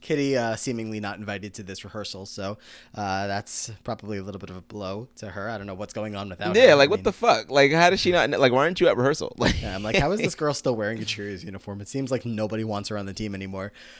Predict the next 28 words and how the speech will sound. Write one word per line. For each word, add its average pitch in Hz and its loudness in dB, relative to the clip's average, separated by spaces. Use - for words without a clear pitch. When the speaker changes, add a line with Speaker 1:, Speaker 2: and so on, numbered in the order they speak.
Speaker 1:
Um, 110 2
but 107 0
whatever, 131 2
she's, 120 -2
uh, 110 0
she's - -4
still 120 0
there. 117 2
So 135 0
yeah, 180 4
uh, 131 8
we're, 135 6
we're 139 0
still 143 2
trying 143 2
to 131 4
organize 160 8
ourselves 139 8
in 131 4
our 123 4
little 123 0
groups 123 -4
of 113 -8
Katies 110 -4
and 101 -6
Gagas, 87 -8
and, 87 -10
uh, 87 -8